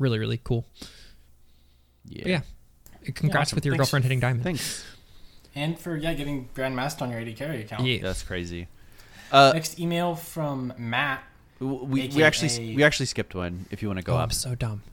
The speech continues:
Speaker 1: Sorry.
Speaker 2: No,
Speaker 3: You
Speaker 2: that's
Speaker 3: mean
Speaker 2: all right,
Speaker 3: the
Speaker 2: that's all
Speaker 3: email
Speaker 2: right.
Speaker 3: from Matt, A K A League Saint,
Speaker 1: Yeah, he got it,
Speaker 3: A K A
Speaker 1: yeah.
Speaker 3: Jock
Speaker 2: Oh, you
Speaker 3: Lecoq
Speaker 2: said Matt
Speaker 3: Grande?
Speaker 2: first, even though it's not Matt
Speaker 1: It's League
Speaker 2: first.
Speaker 1: Saint,
Speaker 2: I see,
Speaker 1: A K A Matt,
Speaker 2: sorry.
Speaker 1: A K A Jock Lecoq
Speaker 2: Yeah.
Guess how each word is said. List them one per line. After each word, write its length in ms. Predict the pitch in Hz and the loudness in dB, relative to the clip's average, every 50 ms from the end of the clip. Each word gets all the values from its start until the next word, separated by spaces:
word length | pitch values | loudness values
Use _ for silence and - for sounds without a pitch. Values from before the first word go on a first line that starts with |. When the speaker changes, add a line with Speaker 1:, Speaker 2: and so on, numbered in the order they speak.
| - - | -16 -8
Speaker 1:
Sorry. 380 | - - 127 117 113 110 107 - - | -4 -2 -2 0 0 -2 -4 -6 -8
Speaker 2:
No, 140 | 151 127 123 | -4 0 0
Speaker 3:
You 60 | 135 | 2
Speaker 2:
that's 20 | 135 | 4
Speaker 3:
mean 60 | 135 | 4
Speaker 2:
all 60 | - | 4
right, 40 | 175 | 4
Speaker 3:
the 60 | - | 4
Speaker 2:
that's 120 | 143 139 139 | 2 2 2
all 60 | 147 | 4
Speaker 3:
email 120 | 135 131 131 | 4 4 4
Speaker 2:
right. 60 | 127 | 2
Speaker 3:
from 420 | - - 135 123 117 117 120 123 123 | 0 -2 -2 -2 -2 -2 -6 -4 -2
Matt, 420 | 113 117 120 123 135 135 - - - | 0 2 2 2 2 0 -4 -10 -10
A 120 | 131 123 113 | -6 -6 -6
K 240 | - 127 113 113 113 | -4 -2 -2 -2 -2
A 40 | 110 | -2
League 180 | 110 113 110 110 | -4 -4 -4 -2
Saint, 280 | - 135 127 127 131 | 0 0 0 0 2
Speaker 1:
Yeah, 100 | 143 135 | 0 0
he 140 | 120 117 131 | 0 0 0
got 160 | 123 104 104 | 0 0 -2
it, 60 | 107 | 0
Speaker 3:
A 40 | 127 | 0
K 60 | 117 | 0
A 100 | 110 110 110 | 0 0 -2
Speaker 1:
yeah. 120 | 113 110 110 - - - - - - - - - - | -4 -6 -8 -10 -16 -20 -20 -20 -20 -18 -16 -10 -2
Speaker 3:
Jock 360 | - 127 117 120 120 - - - 139 127 | 2 4 4 4 2 0 -8 -6 6 10
Speaker 2:
Oh, 160 | 160 170 175 | 12 12 12
you 60 | 165 | 12
Speaker 3:
Lecoq 140 | - - 170 | 10 8 6
Speaker 2:
said 220 | - 208 190 - 135 | 6 6 6 6 6
Matt 180 | 131 139 147 135 | 4 4 4 4
Speaker 3:
Grande? 120 | 139 143 | 2 2
Speaker 2:
first, 280 | 147 143 135 120 - - | 4 4 4 2 0 -2
even 220 | 117 113 110 113 | -4 -2 -2 0
though 100 | 110 107 | 0 0
it's 180 | 101 95 - - | -2 -4 -4 -4
not 280 | 110 101 98 95 - - _ - - - - - | -4 -2 -2 -2 -4 -6 _ -20 -20 -20 -18 -10
Matt 200 | - 101 98 92 - | -6 -4 -2 -2 -2
Speaker 1:
It's 120 | - - | -2 0
League 120 | 151 165 170 | 2 4 4
Speaker 2:
first. 100 | 170 - | 6 4
Speaker 1:
Saint, 160 | 175 151 - | 4 4 4
Speaker 2:
I 40 | 143 | 2
see, 40 | 147 | 2
Speaker 1:
A 40 | - | 4
K 180 | 156 135 127 | 4 2 2
A 40 | 127 | 2
Matt, 20 | 120 120 120 123 | 2 2 2 2
Speaker 2:
sorry. 60 | 117 120 | 2 2
Speaker 1:
A 80 | 120 | 2
K 60 | 123 | 4
A 140 | 123 127 123 | 4 4 4
Jock 300 | 113 113 107 107 107 - | 2 0 -2 -4 -4 -4
Lecoq 260 | - 113 - 110 107 | -6 -6 -4 -4 -2
Speaker 2:
Yeah. 180 | 107 87 80 80 | -2 -2 -2 -4